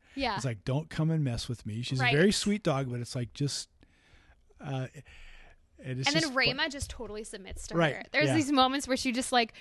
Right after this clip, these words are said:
Speaker 1: Rayma will just, like, turn on her back and be like, "I surrender."
Speaker 2: Yeah.
Speaker 1: Even, um, not like Bling would ever hurt her or anything,
Speaker 2: Right.
Speaker 1: but, like,
Speaker 2: Yeah,
Speaker 1: there's
Speaker 2: it's so
Speaker 1: just this
Speaker 2: funny.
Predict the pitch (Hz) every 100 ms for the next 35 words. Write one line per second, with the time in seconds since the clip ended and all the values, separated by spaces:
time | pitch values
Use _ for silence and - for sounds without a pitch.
0 | - 226 233 247 247 233 226 214 208 -
1 | 233 220 220 214 190 196 220 214 214 -
2 | 381 453 415 415 427 403 392 - - -
3 | - 339 359 247 453 - 320 349 427 311
4 | 247 294 277 285 254 226 202 - 254 311
5 | 320 220 196 190 190 - 190 202 226 208
6 | 208 196 - - - 220 254 269 - 269
7 | - 277 -